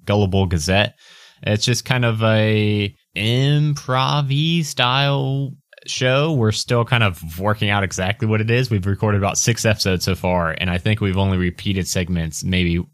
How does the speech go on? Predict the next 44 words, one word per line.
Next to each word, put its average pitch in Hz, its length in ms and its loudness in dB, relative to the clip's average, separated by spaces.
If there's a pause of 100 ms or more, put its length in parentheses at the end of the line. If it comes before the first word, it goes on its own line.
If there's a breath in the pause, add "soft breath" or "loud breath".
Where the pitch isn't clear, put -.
(140)
once 98 380 -2
or 85 60 -4
twice. 82 360 -6
So, 85 300 -4 (240)
yeah, 123 240 2
we're 127 140 2
still 131 280 0
kind 123 200 2
of 110 100 0
just 107 460 -2 (240)
spitballing 120 560 0
things, 113 300 0
seeing 117 160 2
what's 110 160 0
working, 98 540 -2
and 95 280 0
we're 107 80 0
having 127 240 0
a 127 40 2
lot 127 180 0
of - 40 -8
fun 147 200 2
with 101 120 0
it, - 140 -10
though. 78 300 0
So 92 220 0
go 98 180 2
check 101 240 -2
that 98 200 2
out. 95 400 -2
Uh, 90 320 0
give 104 280 0
that 101 360 2
a 98 140 2
five-star 104 520 0
rating 101 240 0
and 101 100 0
review 95 240 -2
also 98 320 0
if 104 100 -4
you 90 80 -2
have 87 140 -4
not 92 240 -4
yet. 101 320 -4